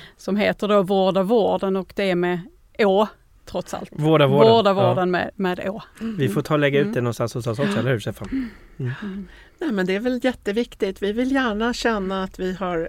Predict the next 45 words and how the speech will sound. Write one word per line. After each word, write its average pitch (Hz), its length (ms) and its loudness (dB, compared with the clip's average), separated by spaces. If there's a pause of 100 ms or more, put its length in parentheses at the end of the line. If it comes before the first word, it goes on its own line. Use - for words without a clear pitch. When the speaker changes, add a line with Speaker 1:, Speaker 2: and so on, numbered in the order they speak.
Speaker 3:
eh, 165 340 -4 (420)
folkets 214 460 -4
stöd 226 420 0
i 202 40 -6
den 190 140 -4
här 156 140 -6
frågan 151 500 -4
Speaker 2:
Mm. 185 120 -8 (320)
Speaker 3:
och 202 120 -2
inte 185 300 -6
bara 170 440 -2
Speaker 1:
Mm. 196 200 -8 (500)
Speaker 3:
applåder 165 760 -2
och 165 200 -4
såna 170 260 -4
saker, 175 360 -6
utan 180 300 -6
nu, 240 320 -2
nu 226 180 -2
behöver 214 440 0
vi 170 400 -4
hjälpas 180 420 -4
åt - 500 -6
Speaker 2:
Mm. 127 120 -4
Speaker 3:
för - 80 -4
att - 80 -8
komma 170 260 -4
vidare 170 340 -4
i - 20 -4
den 175 120 -6
här 180 100 -6
situationen. 175 720 -8
Så 147 80 -2
Speaker 2:
Och 135 60 2
Speaker 3:
att 127 60 -4
Speaker 2:
gränsen 143 480 0
Speaker 3:
då 135 60 -4
Speaker 2:
är 127 40 -2
nådd 123 280 -4
och 120 60 -2
den 127 140 -4
vill 147 120 -4
man 156 140 -4
inte 127 180 -8
passera. 127 420 -8